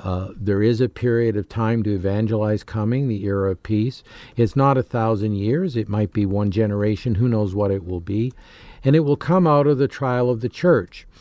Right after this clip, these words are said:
Uh, and I think this is, uh, you might say, if we want to draw an analogy, our Lord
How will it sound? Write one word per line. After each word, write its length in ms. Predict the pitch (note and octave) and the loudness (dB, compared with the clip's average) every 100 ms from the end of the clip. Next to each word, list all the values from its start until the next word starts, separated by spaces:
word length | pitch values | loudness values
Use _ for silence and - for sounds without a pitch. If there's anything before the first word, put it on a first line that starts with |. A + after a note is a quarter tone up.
| - - - - | -20 -20 -20 -6
Uh, 300 | A2+ A2 A2+ | 0 2 2
and 280 | A#2 C3+ B2+ | 2 0 2
I 80 | B2 | 2
think 340 | - D3+ - | 2 0 2
this 280 | C#3+ C3 - | 0 0 2
is, 420 | C3 B2 A2 - | 2 2 -2 -10
uh, 200 | C#3 B2 G2+ G2+ | -10 -10 -14 -8
you 180 | A#2 | -4
might 240 | A#2 B2 - | 0 -2 -2
say, 480 | - B2 B2 B2 - _ - _ - | 0 2 4 0 -4 _ -20 _ -8
if 320 | - C#3 B2+ | 0 0 2
we 120 | C3+ | 0
want 260 | C3 D3+ E3 | 2 4 2
to 60 | D3 | 2
draw 320 | D3 C#3+ D3+ | 2 4 4
an 80 | D3 | 2
analogy, 840 | C3+ A2+ G#2 G#2 G2 A2 A2+ B2 - | 0 0 0 0 0 0 0 -4 -6
our 160 | G#2+ | -2
Lord 600 | G#2 A2+ A#2+ C3+ C#3+ C3+ | 0 4 4 4 0 -4